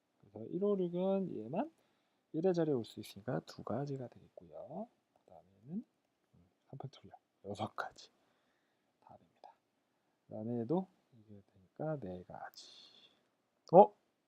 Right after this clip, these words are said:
아니죠. 얘가 일의 자리에 있으니까 두 가지가 되고. 네. 그 다음에 합이 십오가 되는 거는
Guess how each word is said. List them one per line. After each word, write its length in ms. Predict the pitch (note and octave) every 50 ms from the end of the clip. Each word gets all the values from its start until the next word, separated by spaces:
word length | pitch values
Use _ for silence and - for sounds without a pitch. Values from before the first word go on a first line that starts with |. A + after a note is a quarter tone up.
| _ _ _ _ _ _ C3+
아니죠. 260 | B2 A#2+ A2 A2 G#2 A2 C#3 C3+
얘가 220 | A#2+ A#2 A#2+ A#2+
일의 200 | B2 C#3 D3 C#3
자리에 200 | C3 A2+ G#2+ G#2
있으니까 360 | G2+ - - - - - - - _
두 100 | - - _
가지가 280 | _ F2+ E2 D2 D2 G1+
되고. 60 | - _ _ _ _ _ _ _ _ _ _ _ _ _ _ _ _ _ _ _ _ _ _ _ _ _ _ _ _ _ _ _ _
네. 340 | - G2+ G2 G2 G#2 G2+ - - _ _ _ _ _ _ _ _ _
그 160 | - - -
다음에 580 | - G#2 G2+ G2+ G2 G2 A#2 D#3 F#3+ G#3+ A#3+ - _ _ _ _ _ _ _ - - _ -
합이 420 | - C#3 C3+ A#2+ A2 A2 D3 F3 - _ _ _ _ _ _ _ _ _ _ _ _ _ _ _ _ _ _ _ _ _ _ _ _ _ _ _
십오가 1000 | - - - D3 C#3+ _ _ _ _ _ _ _ A#2+ A2+ A2+ A#2 A#2+ C#3+ D3 C#3
되는 260 | C3 A2+ G#2 G2+ G2+
거는 480 | G2+ G#2+ G#2 D3+ G3 C4 D4 D4+ D4+